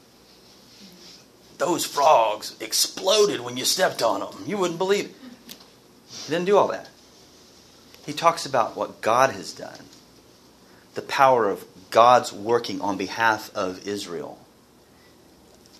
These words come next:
Um, it would be tempting, I think, to exalt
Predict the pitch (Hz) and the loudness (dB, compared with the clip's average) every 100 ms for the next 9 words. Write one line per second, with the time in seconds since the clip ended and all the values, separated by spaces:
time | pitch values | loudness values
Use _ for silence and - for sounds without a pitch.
0 | - - _ - _ _ _ _ - - | -20 -20 _ -20 _ _ _ _ -20 -20
1 | - _ _ _ _ _ - 120 113 101 | -20 _ _ _ _ _ 0 2 2 0
2 | 87 - _ _ _ _ _ _ _ _ | -8 -14 _ _ _ _ _ _ _ _
3 | _ _ _ _ _ _ _ _ _ _ | _ _ _ _ _ _ _ _ _ _
4 | 180 202 185 147 - 180 - 175 135 - | -2 0 -4 -6 -6 -8 -8 -10 -10 -18
5 | - _ _ _ _ _ _ _ _ _ | -20 _ _ _ _ _ _ _ _ _
6 | _ _ _ _ _ _ _ _ _ _ | _ _ _ _ _ _ _ _ _ _
7 | - _ _ _ _ - 117 - 90 85 | -20 _ _ _ _ 0 0 -2 -8 -8
8 | - - - _ - - - _ _ - | -16 -20 -20 _ -20 -20 -20 _ _ -12
9 | - 127 113 104 120 139 - - | -8 -8 -10 -2 2 2 0 -12